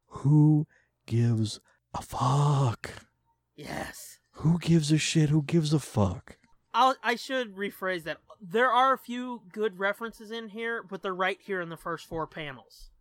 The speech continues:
Speaker 1: <laughs> It's a twenty-six page book, but, <laughs> or twenty-two page.
Speaker 2: The first four panels after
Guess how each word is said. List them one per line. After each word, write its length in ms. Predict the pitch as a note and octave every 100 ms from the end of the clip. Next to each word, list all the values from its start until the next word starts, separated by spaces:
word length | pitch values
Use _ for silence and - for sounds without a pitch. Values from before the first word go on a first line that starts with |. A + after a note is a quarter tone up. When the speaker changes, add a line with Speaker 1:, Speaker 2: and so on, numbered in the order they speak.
| -
Speaker 1:
<laughs> 960 | G3+ G3+ - F#3 D4 D#4+ D#4+ E4+ D#4+ - D#4+ - - D4+ - D4 D4 C4+ B3 - - - - - - A#3
It's 140 | F#3 D3+
a 220 | C#3+ -
twenty-six 560 | C3 D3+ C#3 - C3 -
page 380 | G2+ - -
book, 240 | - A2 G#2+
but, 220 | F#2 G2 F#2 _ _ - _ - -
<laughs> 720 | - - - _ _ _ -
or 80 | - -
twenty-two 460 | A#2+ G#2+ F#2+ A2
page. 440 | - F#2 G2 F2+ _ _ _ G#3+
Speaker 2:
The 120 | G#3 G3+
first 300 | C4 C#4 -
four 200 | B3 A#3
panels 540 | - A3+ A3 G#3 F#3 E3
after 840 | F#3 F#3+ - G3 F#3 F3 E3 D3+